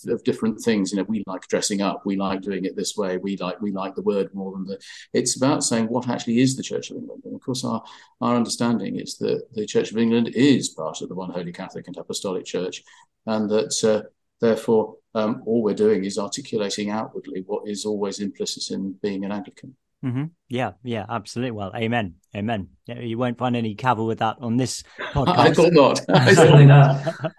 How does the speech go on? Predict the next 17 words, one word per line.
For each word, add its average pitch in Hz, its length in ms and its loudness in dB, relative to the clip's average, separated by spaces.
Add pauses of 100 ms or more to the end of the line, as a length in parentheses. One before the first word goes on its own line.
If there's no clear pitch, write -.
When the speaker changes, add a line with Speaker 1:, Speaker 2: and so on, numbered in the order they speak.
(800)
Speaker 2:
<laughs> 170 600 2
Um, 170 480 8
yeah, 233 180 6
that, 226 140 4
that's 226 320 0
great. 190 300 2
So 180 80 0
you, 180 160 4
it 185 100 -4
really 220 180 -2
runs 175 200 0
in 165 60 -6
the 170 60 -4
family, 170 280 0
doesn't 143 160 -8
it? 127 60 -6
Because 127 260 -4